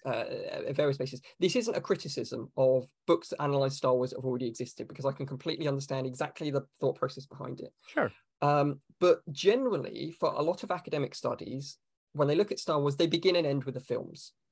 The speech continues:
Speaker 1: um, because it's super easy to watch the films. You know, you don't have to go and bankrupt yourself buying a ton of books or computer games or comics or anything like that. You sit,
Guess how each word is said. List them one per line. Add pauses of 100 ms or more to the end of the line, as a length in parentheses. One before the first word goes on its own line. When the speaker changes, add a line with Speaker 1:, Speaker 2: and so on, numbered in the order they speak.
(180)
Speaker 1:
um, (640)
because
it's
super
easy
to
watch
the
films.
You
know,
you
don't
have
to
go
and
bankrupt
yourself
buying
a
ton
of
books
or
computer
games
or
comics
or
anything
like
that.
You
sit,